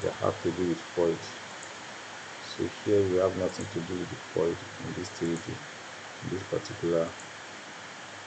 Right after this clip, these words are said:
So let all these things close itself.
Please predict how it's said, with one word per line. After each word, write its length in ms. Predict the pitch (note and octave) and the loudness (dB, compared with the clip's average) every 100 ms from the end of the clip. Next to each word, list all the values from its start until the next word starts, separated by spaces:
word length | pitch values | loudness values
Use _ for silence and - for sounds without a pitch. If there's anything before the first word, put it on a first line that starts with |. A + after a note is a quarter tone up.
| - | -6
So 120 | - | 2
let 260 | F2 F#2 G2+ - | 6 8 6 8
all 80 | F#2+ | 6
these 180 | F#2 F#2 | 6 -2
things 200 | - F2+ - | -4 -4 -4
close 460 | E2+ F2 F2 - - - - - | 2 2 2 -4 -6 -10 -10 -8
itself. 440 | E2 - - D#2+ | -6 -4 2 2